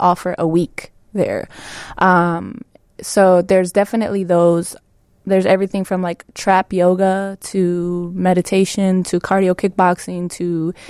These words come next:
heels class, all these other things, right? Um, but what we, what we really try to do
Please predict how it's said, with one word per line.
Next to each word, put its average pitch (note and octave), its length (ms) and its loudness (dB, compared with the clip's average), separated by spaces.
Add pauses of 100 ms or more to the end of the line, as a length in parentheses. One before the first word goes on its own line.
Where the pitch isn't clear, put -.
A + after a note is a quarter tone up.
(180)
heels F#3 480 2
class, E3 800 -2
all F3 240 2
these E3+ 240 -2
other E3+ 260 4
things, F3+ 400 -2
right? F#3 380 2
Um, E3+ 400 2 (480)
but G#3 260 2
what G#3+ 280 0
we, A#3 180 0
what G#3 320 2
we A3+ 140 0
really A#3+ 580 2 (160)
try G#3+ 320 2
to A3 140 -2
do G#3+ 360 -6